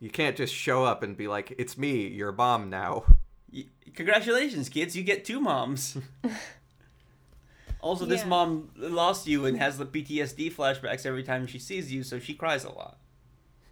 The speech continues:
Speaker 2: But she bakes you
Speaker 3: Cries
Speaker 2: cookies.
Speaker 3: in a window that is filled with videos of your <laughs> faces,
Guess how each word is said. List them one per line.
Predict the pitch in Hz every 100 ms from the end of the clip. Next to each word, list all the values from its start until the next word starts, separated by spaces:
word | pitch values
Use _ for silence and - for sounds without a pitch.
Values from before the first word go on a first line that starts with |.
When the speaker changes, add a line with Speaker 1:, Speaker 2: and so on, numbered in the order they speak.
| -
Speaker 2:
But | -
she | -
bakes | 269
you | 269 294
Speaker 3:
Cries |
Speaker 2:
cookies. | 277 151 - -
Speaker 3:
in | 269
a | 262
window | 240 208 240 269 277 277 277 277 277
that | 226 220
is | 214 -
filled | - 240 233 208
with | 214 190
videos | 214 233 226 208 196 180
of | - 196
your | 180
<laughs> | -
faces, | - - 185 - - 202 - - - -